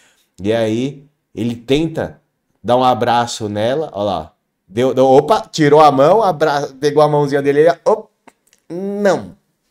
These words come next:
Não. "Fica você ali, eu fico aqui, tá tudo certo." E aí, ele tira a foto com ela. E sai ali de cena. Na sequência,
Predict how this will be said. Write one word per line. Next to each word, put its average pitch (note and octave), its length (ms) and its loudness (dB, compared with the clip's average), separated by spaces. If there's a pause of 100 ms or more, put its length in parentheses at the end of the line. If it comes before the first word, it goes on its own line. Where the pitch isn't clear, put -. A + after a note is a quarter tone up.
(640)
Não. C#3+ 460 -8 (720)
"Fica F#3+ 240 -10
você C#3 360 -10
ali, B2+ 180 -4
eu D3 100 -2
fico C#3 200 -12
aqui, D3 260 -10
tá D3+ 100 -8
tudo C#3+ 140 -20
certo." G2+ 360 -8 (520)
E A2 140 -4
aí, G#2+ 600 -6 (2250)
ele G2 200 -10
tira G#2 280 -8
a F#2+ 60 -8
foto F#2+ 380 -8
com F#2 140 -14
ela. A#2+ 600 -4 (2750)
E G2+ 120 -8
sai F2 400 -8
ali D#2 340 -14 (320)
de F2 140 -14
cena. C2+ 480 -16 (760)
Na G2 160 -8
sequência, A#2+ 800 -8